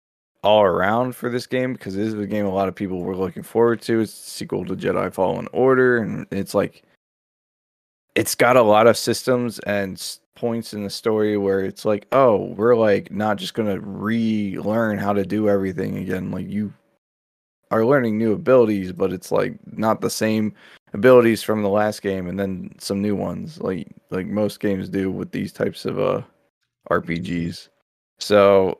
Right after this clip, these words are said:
this is, gameplay-wise, from all, what everyone has been saying, it's good. They just can't get to that part in some cases. They get,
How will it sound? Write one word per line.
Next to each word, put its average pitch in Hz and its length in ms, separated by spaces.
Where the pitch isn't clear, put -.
this 120 340
is, 104 400
gameplay-wise, 101 1300
from 101 460
all, 110 460
what 104 200
everyone 113 400
has 101 240
been - 180
saying, 117 520
it's - 240
good. 135 420
They 107 100
just 98 260
can't 98 340
get 113 260
to - 120
that 95 260
part 98 320
in 92 140
some 92 240
cases. - 600
They 95 100
get, 98 260